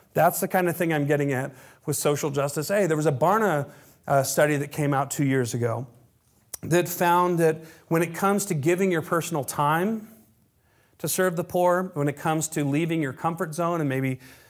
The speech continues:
crossing an ocean to serve the poor, when it comes to giving personal resources, when it comes to putting your money where your mouth is and serving the poor, there's one demographic that outpaces all others by a long shot in the United States.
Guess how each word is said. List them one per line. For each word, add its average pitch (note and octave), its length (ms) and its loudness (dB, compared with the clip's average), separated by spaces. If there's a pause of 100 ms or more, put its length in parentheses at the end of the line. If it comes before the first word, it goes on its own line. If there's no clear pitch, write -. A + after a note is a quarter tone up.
(120)
crossing D3+ 440 -2
an B2+ 80 -2
ocean F3+ 380 0
to F3+ 80 -8
serve F3 280 0
the E3 80 -4
poor, E3+ 460 0 (800)
when D#3+ 160 0
it D#3 100 -4
comes D#3+ 280 -2
to D#3 100 -4
giving D3+ 400 -2 (240)
personal E3 400 0
resources, F3 800 -2
when D3 140 -2
it C#3 100 -8
comes D3+ 320 -2
to D3 140 -4
putting D3 260 -2
your C#3 100 0
money D3 300 0
where D3+ 160 2
your B2+ 140 -2
mouth C3 320 -2
is D#3+ 160 -2
and D3+ 100 -4
serving D#3+ 320 -4
the D3+ 80 -4
poor, D#3+ 320 0 (380)
there's D#3 200 0
one F3 360 2
demographic D#3+ 720 2
that C3+ 200 -4
outpaces D3+ 800 -2
all E3+ 380 4
others D3 320 0
by C3 180 2
a B2 80 0
long D#3 340 2
shot B2 360 0
in C#3 60 -10
the C3+ 60 -4
United B2+ 380 -4
States. - 520 -8